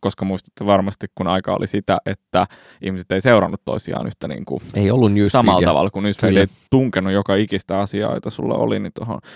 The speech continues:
Speaker 1: muiden ihmisten eteen. Ja silloinhan tapahtui näin, että sit ihmisille jäi paljon esimerkiksi viestejä, joita ne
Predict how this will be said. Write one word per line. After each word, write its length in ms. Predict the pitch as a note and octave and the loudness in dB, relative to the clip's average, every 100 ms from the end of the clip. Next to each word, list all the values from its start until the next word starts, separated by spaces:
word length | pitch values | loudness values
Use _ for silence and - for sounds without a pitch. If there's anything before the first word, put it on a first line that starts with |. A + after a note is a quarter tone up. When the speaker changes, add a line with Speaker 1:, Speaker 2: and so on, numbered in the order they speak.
| - - | -20 -6
Speaker 1:
muiden 300 | G#2+ G2+ F#2 | 0 2 0
ihmisten 340 | F#2+ F#2 F#2+ | -4 -4 -4
eteen. 360 | D#2+ G2+ - B2+ - | -4 -2 -4 -8 -4
Ja 80 | G#2+ | 2
silloinhan 300 | B2 A2+ G#2+ | 4 4 6
tapahtui 420 | A#2 G#2 G2 G2+ | 4 4 2 0
näin, 240 | G2 G2 | 0 0
että 140 | F#2 - | 0 -4
sit 160 | G2 | -4
ihmisille 400 | F#2+ A2+ G2+ G2 | -2 -2 -2 0
jäi 180 | G2 G#2 | 2 2
paljon 360 | - G2+ F#2+ - | 2 2 2 -2
esimerkiksi 320 | G2+ G2 - | -6 -8 -2
viestejä, 480 | C3 A#2 F#2+ - - | 2 4 2 -2 -4
joita 180 | - - | -4 -8
ne 120 | - | -10